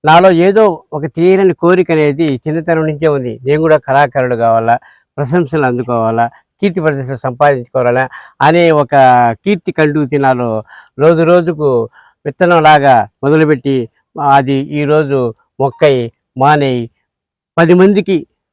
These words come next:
ఆనందాన్ని పంచాలనే కోరిక నాలో ఉండడం వల్ల, నా ఈ వయసులో కూడా నేను, నేను కూడా వేయగలను, నేను కూడా పాడగలను, నేను కూడా రాయగలను అనే నా, నా, నా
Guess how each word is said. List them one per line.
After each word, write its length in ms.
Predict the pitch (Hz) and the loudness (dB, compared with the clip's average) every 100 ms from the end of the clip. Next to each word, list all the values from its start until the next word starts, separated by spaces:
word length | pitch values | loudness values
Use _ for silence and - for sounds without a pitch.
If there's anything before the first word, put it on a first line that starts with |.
| - | -2
ఆనందాన్ని 520 | 139 175 185 175 160 | 2 2 2 2 2
పంచాలనే 560 | 120 143 127 143 139 131 127 113 _ _ _ _ _ _ _ _ _ _ _ _ - | 0 0 2 2 0 -2 -4 -6 _ _ _ _ _ _ _ _ _ _ _ _ 0
కోరిక 300 | 170 180 156 123 - 139 | 2 2 2 -2 -4 0
నాలో 480 | 143 139 123 101 101 _ _ 131 | 2 2 0 -4 -10 _ _ -2
ఉండడం 320 | 156 170 156 | 0 2 2
వల్ల, 320 | 147 190 240 - _ _ _ - | 2 2 0 -6 _ _ _ -4
నా 120 | 147 | 0
ఈ 220 | 160 160 | 2 2
వయసులో 420 | 170 196 185 190 190 | 4 4 2 2 2
కూడా 240 | 175 170 | 4 4
నేను, 260 | 156 151 131 | 4 0 0
నేను 340 | 120 175 202 | 0 2 4
కూడా 160 | 196 196 | 4 2
వేయగలను, 540 | 156 160 151 143 139 | 2 0 0 2 0
నేను 260 | 123 160 196 | 2 2 4
కూడా 180 | 196 196 | 4 4
పాడగలను, 640 | 151 156 156 139 139 127 | 4 2 2 0 -2 -2
నేను 260 | 131 196 | 0 2
కూడా 200 | 196 202 | 4 4
రాయగలను 720 | 175 147 175 156 139 135 135 - _ _ - | 4 4 4 4 2 0 -4 -6 _ _ -2
అనే 420 | 143 156 147 139 | 2 2 2 0
నా, 360 | 131 131 127 123 | 0 2 2 2
నా, 180 | 123 120 | 0 -4
నా 440 | 120 123 131 120 | -4 -4 -4 -6